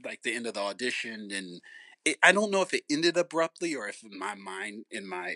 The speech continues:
uh, <laughs> now I think it ended abruptly. But I do remember walking out being like, "There was something weird about that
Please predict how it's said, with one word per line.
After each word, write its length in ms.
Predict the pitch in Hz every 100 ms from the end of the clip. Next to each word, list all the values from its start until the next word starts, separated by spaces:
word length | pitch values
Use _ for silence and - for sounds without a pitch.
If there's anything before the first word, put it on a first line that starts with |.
| -
uh, 300 | 85 80 -
<laughs> 140 | - -
now 420 | 117 113 117 127
I 120 | 123
think 220 | - -
it 100 | 135 139
ended 240 | 139 143
abruptly. 520 | 151 160 160 - 185 _ - - _
But 100 | 170
I 40 | 165
do 180 | 180 214
remember 320 | 196 180 143
walking 380 | 131 135 120 117
out 180 | 104 - -
being 240 | 113 110
like, 240 | 101 110 _ _ -
"There 100 | 262
was 120 | 262
something 540 | - - 214 - 127 95 104
weird 500 | - 95 78 - - -
about 360 | 175 - 185 175 -
that 200 | 190